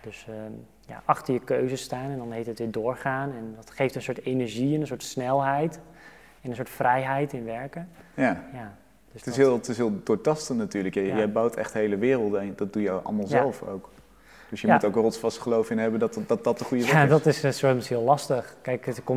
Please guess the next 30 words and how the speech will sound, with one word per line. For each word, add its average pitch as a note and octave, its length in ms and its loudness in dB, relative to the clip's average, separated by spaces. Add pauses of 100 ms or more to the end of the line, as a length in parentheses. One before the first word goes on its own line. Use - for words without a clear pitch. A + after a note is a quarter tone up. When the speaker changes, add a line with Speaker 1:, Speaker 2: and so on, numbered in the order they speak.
Speaker 1:
natuurlijk B2 120 0
heel C#3 200 2
veel B2 80 -8
onzekerheid C3+ 500 2
bij C3 160 2
te B2 100 -6
kijken. A2+ 420 -2
En, A2+ 240 -8
eh, A2 400 -8
ik B2 40 -8
bedoel, A2+ 180 -8
als G#2+ 140 -10
je A#2 80 -8
natuurlijk A2+ 380 -10
je G#2+ 60 -14
gaat A2+ 260 -6
toetsen B2 340 -8
aan A2+ 180 -8
de A2+ 100 -6
rest C3 200 -2
van C3 100 -4
de A#2+ 100 -4
kunstwereld, A2 600 -4
dan A2+ 140 -6
doe A2+ 120 -6
je A2 60 -4
het A2+ 80 -6
nooit A2 160 -6
goed. - 360 0 (140)
Speaker 2:
Ja. A2+ 200 -2